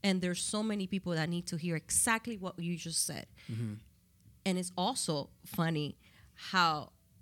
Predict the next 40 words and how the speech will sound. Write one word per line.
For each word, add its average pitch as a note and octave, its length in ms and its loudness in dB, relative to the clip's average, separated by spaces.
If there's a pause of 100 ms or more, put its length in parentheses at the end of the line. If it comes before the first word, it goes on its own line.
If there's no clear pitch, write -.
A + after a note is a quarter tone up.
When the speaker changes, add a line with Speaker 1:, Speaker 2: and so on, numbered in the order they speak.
(160)
Speaker 1:
our F#3 240 4
fear G#3+ 440 -2
and G3 100 0
our F#3 100 0
security F3+ 720 -4 (380)
limit A#3 500 2 (360)
the F3 160 6
power A3 520 8
that F3+ 160 4
we F3 100 4
have F3 220 4
in F3 100 2
ourselves. - 460 0 (160)
Look - 0 -
at B2+ 60 -6 (400)
Speaker 2:
Absolutely. - 0 - (100)
Speaker 1:
you D#4+ 120 2
saying G3+ 560 6
that F3+ 220 6
you A3 160 2
think A3 280 2
that G3 120 2
your F3 140 0
voice F#3 400 2
was, E3+ 260 -2 (340)
you D3 200 6
know, A3+ 80 10
Speaker 2:
Weird. C3+ 340 6
Speaker 1:
weird, A3 380 8
which G#3+ 240 4
to A#3+ 120 2
me, A#3+ 220 4
you A3+ 160 2
ha-, A3 220 2
you A3 160 0
have G3+ 240 0
the G3+ 100 -4
most G#3 640 -2
familiar G#3+ 800 -2
voice. F3 720 0